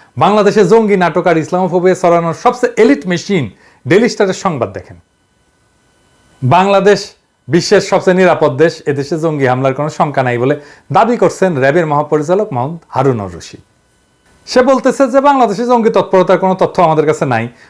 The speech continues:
পরিস্থিতি এখন অনেকটাই নিয়ন্ত্রণে। শুধু তাই না, আমি দাবি করতে চাই যে বাংলাদেশ is the safest country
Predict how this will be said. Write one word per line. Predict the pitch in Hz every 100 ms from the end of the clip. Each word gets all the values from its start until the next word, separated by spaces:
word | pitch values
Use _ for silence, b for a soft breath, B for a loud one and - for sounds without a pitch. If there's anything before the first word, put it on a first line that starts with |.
| b
পরিস্থিতি | 220 226 220 226
এখন | 226 233
অনেকটাই | 190 175 214
নিয়ন্ত্রণে। | 190 170 135 127 113 107 b b b
শুধু | - 254 285
তাই | 233 233
না, | 190
আমি | 180
দাবি | 185 196 233
করতে | 190 190
চাই | 185 175
যে | 160
বাংলাদেশ | 147 175 180 175 190 -
is | 175 135
the | 151 147 -
safest | 165 226 233 233 - -
country | 196 233 -